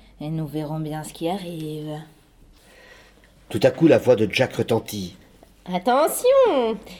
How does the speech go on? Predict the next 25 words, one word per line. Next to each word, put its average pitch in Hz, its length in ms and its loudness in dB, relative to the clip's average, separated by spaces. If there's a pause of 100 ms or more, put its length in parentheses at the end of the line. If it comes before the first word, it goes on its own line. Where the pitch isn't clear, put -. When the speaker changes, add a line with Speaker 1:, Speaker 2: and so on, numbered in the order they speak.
(220)
Speaker 3:
cette 226 220 0
potion 247 340 2
n'agit 208 520 0
que 220 80 -2
pendant 196 340 -2
trois 180 420 -2
jours 294 380 0
et 180 120 -4
trois 180 280 0
nuits, 220 400 -2 (400)
sauf - 300 -2 (960)
si 233 220 -4
tu 233 100 0
réussis 220 500 -2
à 208 100 -4
faire 190 300 -2
accepter 240 520 -6
ton 180 200 -4
choix - 360 -8 (120)
à 202 80 -4
tes 185 240 0
pères 196 720 -2
et 311 80 -2
mères. 247 600 0 (500)
Sinon, 170 480 -2